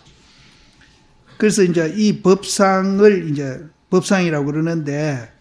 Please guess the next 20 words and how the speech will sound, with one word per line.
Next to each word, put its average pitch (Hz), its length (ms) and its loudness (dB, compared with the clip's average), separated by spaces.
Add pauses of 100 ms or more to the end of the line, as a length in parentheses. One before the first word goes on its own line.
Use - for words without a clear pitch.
이제 175 200 -2
눈에 175 380 2
보이는 175 280 0
걸 156 160 0
법상이라고 156 680 -4
그러는데, 156 640 -4 (400)
어, 147 340 -2
법상을 190 440 2
우리가 160 380 -2
보는데, 170 640 -2 (500)
어, - 40 -8 (400)
있는 202 360 6
그대로 175 340 4
못 151 260 -4
보고 147 280 -4
있다라든지 147 1300 -4
없다라든지 143 1000 -8
좋다라든지 147 1040 -6
뭐 147 200 -8
내한테, 147 640 -4